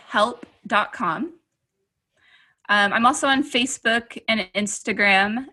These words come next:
and trying to get a little more <laughs> active on there. Um, but I do do, if they go to your parent help dot com, I, they can sign up for weekly emails. I do videos every week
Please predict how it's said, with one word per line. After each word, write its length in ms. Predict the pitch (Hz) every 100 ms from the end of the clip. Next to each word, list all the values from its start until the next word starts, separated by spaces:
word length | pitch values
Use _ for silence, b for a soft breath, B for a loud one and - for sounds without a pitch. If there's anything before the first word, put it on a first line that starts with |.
| -
and 180 | 202 202
trying 220 | 214 202
to 80 | 208
get 60 |
a 20 | 208
little 140 | 202
more 180 | 202 190
<laughs> 40 |
active 540 | 240 - 294 254 233 269
on 200 | 262 190
there. 420 | 277 190 208 B B B B -
Um, 320 | 214 208 202 202
but 120 | 240
I 120 | 247
do 180 | 277 277
do, 340 | 285 269 247 -
if 120 | 226
they 220 | - 233 208
go 180 | 240
to 80 | 240
your 200 | 226 214
parent 280 | 214 233 226
help 240 | 214 214 _ -
dot 160 | 247 247
com, 400 | 185 180 185 -
I, 300 | 196 190 180 175
they 100 | 202
can 120 | 214
sign 200 | 214 202
up 140 | 202
for 480 | - 196 196 185 180
weekly 640 | 196 196 - 214 202 202 -
emails. 500 | 196 196 196 190 190 196
I 100 | 190
do 180 | 202
videos 400 | 180 190 190 185
every 340 | - 190 185 180
week 340 | 180 185 -